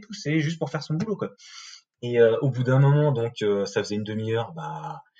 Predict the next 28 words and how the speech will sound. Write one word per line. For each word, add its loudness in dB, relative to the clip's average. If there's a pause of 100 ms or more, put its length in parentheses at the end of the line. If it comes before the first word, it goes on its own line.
(300)
elle -4
a 0
été -4
chercher -2
l'obstétricien, -4
elle -2
a -2
suivi -6
le -4
règlement. -2
Je -4
suppose -10
qu'il -14
y -14
a -14
un -14
règlement -10
qui -16
dit -18
qu'au -16
bout -18
d'une -14
demi-heure, -8
on -14
cher-, -12
va -10
chercher -18
l'obstétricien. -10